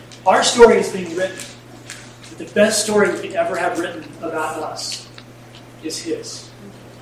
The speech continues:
Let me pray for us. God, uh, I want to pray right now that you would help each of us who are followers of you in this room,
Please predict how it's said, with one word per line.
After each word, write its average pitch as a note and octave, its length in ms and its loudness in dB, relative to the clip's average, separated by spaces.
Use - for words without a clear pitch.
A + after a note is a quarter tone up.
Let F3 140 -6
me - 60 -8
pray - 120 -4
for - 260 -12
us. - 220 -16
God, F#3+ 380 4
uh, F3+ 40 -6
I E3+ 220 0
want G3+ 140 2
to - 80 -6
pray F3+ 340 6
right F3+ 300 2
now F3+ 280 -2
that E3+ 280 -4
you F#3+ 120 0
would F#3 100 0
help - 400 2
each G3+ 180 -2
of F#3 120 2
us F3+ 200 2
who F3+ 120 -2
are D#3 120 -2
followers E3 640 0
of - 100 -12
you D#3+ 140 -2
in D#3 160 -4
this - 160 -10
room, D#3 220 -8